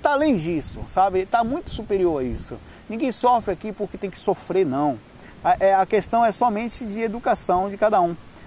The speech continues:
Ó, uma questão aqui que Vamos continuar aqui. Obrigado aí pela sua questão. Eu espero que você se sinta melhor também com Ai, ai. Vamos lá que é questão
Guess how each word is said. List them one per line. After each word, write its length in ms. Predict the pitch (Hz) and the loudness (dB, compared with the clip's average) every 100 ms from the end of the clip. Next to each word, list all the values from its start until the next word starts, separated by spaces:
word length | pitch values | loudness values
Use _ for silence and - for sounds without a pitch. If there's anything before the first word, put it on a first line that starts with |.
| - | -10
Ó, 240 | - 214 170 | 2 2 4
uma 160 | 185 | 0
questão 360 | 262 - 190 208 | -4 -4 -4 -4
aqui 180 | 180 214 | -4 -6
que 180 | 220 190 - - - - - - - - - - - - - - - - - - - - - - - - - - - - - - - - - - - - - - - - - - - - - - | -6 -6 -10 -20 -20 -20 -20 -20 -20 -20 -14 -14 -14 -16 -20 -20 -20 -20 -20 -20 -20 -20 -20 -20 -20 -20 -20 -20 -20 -20 -20 -20 -20 -20 -18 -18 -20 -20 -20 -20 -20 -20 -20 -20 -20 -20 -20 -10
Vamos 160 | 185 214 | -6 -2
continuar 360 | 208 - 180 156 | -2 0 2 2
aqui. 200 | 131 180 | 2 2
Obrigado 380 | 202 180 190 | 2 4 4
aí 60 | 180 | 2
pela 180 | 185 165 | 0 -2
sua 160 | - | -2
questão. 420 | 160 151 - 156 170 | -4 -6 0 2 2
Eu 60 | |
espero 240 | 160 170 170 | 2 0 0
que 100 | 160 | -4
você 240 | 156 151 | -6 -6
se 120 | 147 | -8
sinta 260 | - 151 156 | -8 -4 -2
melhor 320 | 139 135 143 | 0 2 2
também 220 | 135 135 | 0 -8
com 240 | 127 135 127 - - - - - - - - - - - - - - - - - - - - | -6 -6 -6 -14 -20 -20 -20 -20 -20 -20 -20 -20 -20 -20 -20 -20 -20 -20 -16 -14 -14 -16 -6
Ai, 320 | 202 208 202 160 | -2 0 2 0
ai. 220 | 147 151 - - - - - - | -2 -4 -6 -10 -16 -20 -20 -12
Vamos 160 | 131 143 | -6 -2
lá 80 | 147 | -2
que 120 | 165 | -2
é 40 | |
questão 400 | 156 139 - 151 | -6 -6 -4 -6